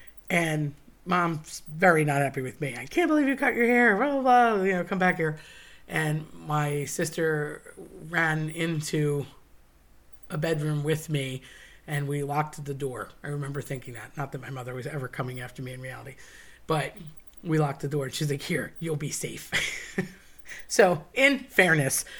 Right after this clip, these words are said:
she did protect me <laughs> when the time had come. But, uh, I, getting socks thrown at me, I still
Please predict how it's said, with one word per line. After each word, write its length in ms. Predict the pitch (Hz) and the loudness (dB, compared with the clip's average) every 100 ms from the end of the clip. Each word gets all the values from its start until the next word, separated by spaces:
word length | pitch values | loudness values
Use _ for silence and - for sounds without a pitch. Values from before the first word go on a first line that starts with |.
| - | -14
she 180 | - 190 | -4 -2
did 240 | 170 160 | -2 -2
protect 380 | 175 151 170 - | -2 4 4 4
me 180 | 147 160 | 0 0
<laughs> 100 | - | 4
when 180 | 202 160 | 4 4
the 80 | |
time 380 | 156 - 156 160 | -2 -2 2 2
had 180 | 143 139 | 0 -6
come. 300 | - 135 120 - - - - - | -6 -8 -8 -16 -16 -16 -18 -2
But, 280 | - 143 135 | 2 4 4
uh, 180 | 131 123 117 - - - | 0 -2 -6 -18 -20 -8
I, 160 | 151 156 | -2 0
getting 640 | 151 160 165 170 202 151 - | 0 -6 -2 0 0 -4 -8
socks 360 | - 160 175 | 0 0 0
thrown 220 | - 135 | -8 -6
at 120 | 131 127 | -6 -8
me, 140 | 135 | -4
I 140 | 147 147 | -4 -6
still 560 | - - - 156 139 | -14 -14 -6 -4 -4